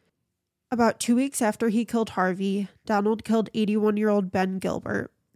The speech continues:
His hatred for Ben apparently started when he says he accidentally tripped over Ben's drainage tube, ripping his catheter out of him. Donald says that Ben started acting aggressively towards him after that, ultimately hitting him in the head with his bedpan one day.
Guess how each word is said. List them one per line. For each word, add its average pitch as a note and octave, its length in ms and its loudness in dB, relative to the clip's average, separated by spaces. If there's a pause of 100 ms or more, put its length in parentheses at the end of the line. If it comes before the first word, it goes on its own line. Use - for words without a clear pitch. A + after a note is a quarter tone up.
(100)
His A#3+ 240 2
hatred C4 340 0
for C#4 140 0
Ben G#3+ 220 2
apparently G#3+ 500 0
started G#3 380 -2
when G#3+ 140 -2
he G#3+ 140 0
says G3+ 280 -2
he G#3 140 0
accidentally A3 520 -2
tripped G#3 260 -4
over A3 280 2
Ben's G3 280 0
drainage F#3 500 0
tube, F#3 340 0 (320)
ripping G#3 320 0
his G#3 180 0
catheter - 460 -2
out G3 160 -2
of - 120 -6
him. F#3+ 320 -4 (680)
Donald G#3+ 340 2
says A3+ 200 2
that G#3+ 160 2
Ben G3+ 180 2
started G#3+ 360 0
acting G#3+ 360 0
aggressively G#3 640 0
towards F#3+ 280 -4
him F#3+ 120 0
after F3+ 260 -2
that, F#3+ 320 2
ultimately A3+ 460 2
hitting G#3 300 2
him A3 160 0
in A3 100 0
the G#3 60 0
head G3 220 -2
with G3+ 160 0
his G#3 160 0
bedpan E3+ 500 -2
one - 220 -4
day. - 240 -4